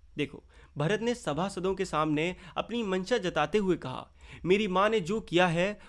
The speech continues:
उसमें मेरा कोई हाथ नहीं है। मैं राम की सौगंध खाकर कहता हूँ,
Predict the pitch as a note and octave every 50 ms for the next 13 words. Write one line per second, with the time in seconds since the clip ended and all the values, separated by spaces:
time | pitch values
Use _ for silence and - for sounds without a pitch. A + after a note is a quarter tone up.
0 | - - F3 F3 - G#3 G#3 G3+ F3+ D3+ D#3 E3 E3+ F3+ F#3 F#3+ F#3 - - D#3
1 | E3+ E3+ D#3+ C3+ B2+ C3 C3 B2+ - C3 B2+ B2 B2+ D3+ E3+ F#3+ - - - -
2 | - - - - - C#3 C#3+ C#3 B2+ D3 D#3+ E3+ F3 F3+ F3 F#3 F#3 - - E3+
3 | D#3+ E3 G3 A#3 A#3 G#3+ - - E3 E3 E3 F3 E3 D#3+ - D#3 D3 D3 E3 E3
4 | D#3 D3 D#3 C3+ A#2+ -